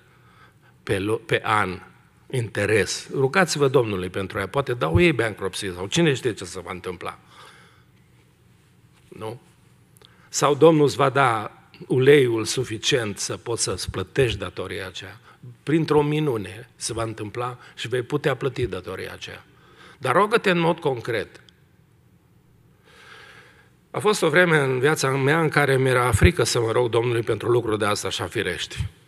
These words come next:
Ei? Cum să te rogi pentru ele? Nu. Domne-, Dumnezeu e spiritual, se ocupă de lucruri duhovnicești.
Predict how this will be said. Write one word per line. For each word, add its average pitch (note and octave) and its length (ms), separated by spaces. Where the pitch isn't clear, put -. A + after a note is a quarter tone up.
Ei? G2 260
Cum A#2+ 160
să A2+ 120
te G2+ 100
rogi F#2+ 240
pentru F#2+ 220
ele? G2 300
Nu. F2 160
Domne-, B2 280
Dumnezeu D#3 480
e D#3 100
spiritual, G#2 580
se - 100
ocupă G#2 200
de G2+ 100
lucruri G2 260
duhovnicești. G2 600